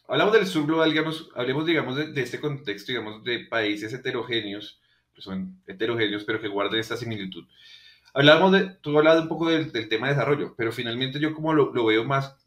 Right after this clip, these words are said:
no sé si, si no me equivoco, es como que se surge un espacio en el cual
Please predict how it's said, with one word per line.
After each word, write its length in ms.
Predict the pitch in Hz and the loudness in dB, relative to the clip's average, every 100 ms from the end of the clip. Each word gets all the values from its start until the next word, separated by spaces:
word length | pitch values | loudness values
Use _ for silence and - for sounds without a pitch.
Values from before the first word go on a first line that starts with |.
| _ _ | _ _
no 680 | 85 92 104 90 92 95 98 | -18 -16 -14 -16 -16 -14 -8
sé 120 | 113 | -6
si, 320 | 107 110 110 107 | -4 -4 -6 -8
si 160 | 110 | -14
no 100 | 107 | -10
me 100 | 98 | -10
equivoco, 360 | - 107 98 - _ - - | -6 -6 -6 -12 _ -20 -10
es 160 | - 135 | -6 -4
como 280 | 156 175 175 | 0 0 2
que 320 | 165 - _ _ _ | 0 0 _ _ _
se 340 | - 139 135 135 | -4 2 2 2
surge 400 | - 170 151 170 | 0 2 4 4
un 160 | 180 | 6
espacio 800 | 185 185 - 165 147 147 147 - _ _ _ _ - | 4 2 6 8 8 2 -2 -6 _ _ _ _ -4
en 180 | 117 | 0
el 220 | 110 104 - | 2 0 2
cual 500 | 143 139 135 135 | 8 8 8 2